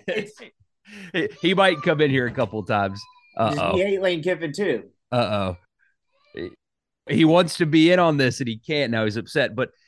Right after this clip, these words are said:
Speaker 2: yeah, no, they're, they're just, uh, nineteen, twenty-year-old football playing robots. Uh, they have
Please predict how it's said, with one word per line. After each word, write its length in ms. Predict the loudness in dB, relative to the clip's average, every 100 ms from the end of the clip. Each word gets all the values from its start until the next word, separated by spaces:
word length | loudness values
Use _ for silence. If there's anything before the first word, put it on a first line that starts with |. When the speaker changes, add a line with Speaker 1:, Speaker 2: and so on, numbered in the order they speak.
| -2
Speaker 2:
yeah, 200 | 0 2
no, 140 | 2
they're, 220 | 4 4
they're 160 | 2 0
just, 320 | 0 -6 0
uh, 240 | 4 6 4
nineteen, 420 | 2 -2 -8 -10
twenty-year-old 500 | -8 -6 -2 -4 -2
football 320 | -6 0 -2
playing 300 | 0 -2 0
robots. 600 | 0 0 -2 -8 -10 -2
Uh, 120 | -2
they 160 | 0 -2
have 240 | 0 -2